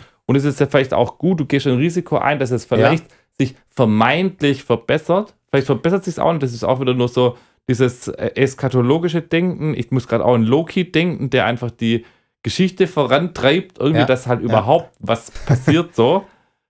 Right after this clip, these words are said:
Speaker 1: Und
Speaker 2: Ich meine,
Speaker 1: ob
Speaker 2: der
Speaker 1: das jetzt
Speaker 2: Odysseus,
Speaker 1: besser wird, wird
Speaker 2: genau,
Speaker 1: oder
Speaker 2: der
Speaker 1: nicht, äh.
Speaker 2: Odysseus entspricht da ein bisschen vielleicht auch dem Loki und zwar aufgrund seiner, seiner Neugier und seiner Abenteuerlust. Der will halt auch,
Speaker 1: Dass was passiert.
Speaker 2: der
Speaker 1: Der
Speaker 2: will
Speaker 1: will
Speaker 2: ja auch,
Speaker 1: Action.
Speaker 2: der will ja auch wissen, die, zum Beispiel bei den Polyphem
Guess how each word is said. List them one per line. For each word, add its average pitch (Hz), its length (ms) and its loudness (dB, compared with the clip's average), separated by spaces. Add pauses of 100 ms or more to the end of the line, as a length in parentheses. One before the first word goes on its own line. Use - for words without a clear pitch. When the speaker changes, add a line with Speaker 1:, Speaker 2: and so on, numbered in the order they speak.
(160)
Speaker 1:
Und 127 160 2
Speaker 2:
Ich 127 40 -4
meine, - 120 4
Speaker 1:
ob 135 40 0
Speaker 2:
der 151 100 4
Speaker 1:
das 143 80 2
jetzt 147 120 0
Speaker 2:
Odysseus, 175 300 4
Speaker 1:
besser 180 160 0
wird, 170 300 0
wird 156 160 -2
Speaker 2:
genau, 143 180 4
Speaker 1:
oder 151 140 2
Speaker 2:
der 175 180 2
Speaker 1:
nicht, 160 60 2
äh. 160 40 4
Speaker 2:
Odysseus 175 360 2
entspricht 156 500 -4
da 147 80 4
ein 135 100 -2
bisschen 160 380 -2
vielleicht 135 420 -2
auch 127 360 -2 (360)
dem 110 100 0
Loki 147 440 0
und 120 240 -4
zwar 127 160 0
aufgrund 123 340 0
seiner, 110 480 0
seiner 101 220 0
Neugier 104 440 2
und 92 80 -2
seiner 92 220 -2
Abenteuerlust. 85 680 -4
Der 92 120 0
will 131 200 4
halt 117 220 0
auch, 113 60 2
Speaker 1:
Dass 123 100 2
was 127 140 2
passiert. 113 520 -2
Speaker 2:
der 120 100 2
Speaker 1:
Der 127 60 4
Speaker 2:
will - 40 2
Speaker 1:
will - 80 4
Speaker 2:
ja 175 60 4
auch, 156 120 4
Speaker 1:
Action. 131 220 -4
Speaker 2:
der 131 100 2
will 175 80 2
ja 196 100 2
auch 127 120 -4
wissen, 160 240 -2
die, 120 280 -2
zum - 140 -2
Beispiel 131 160 2
bei 127 100 4
den 123 120 0
Polyphem 123 540 0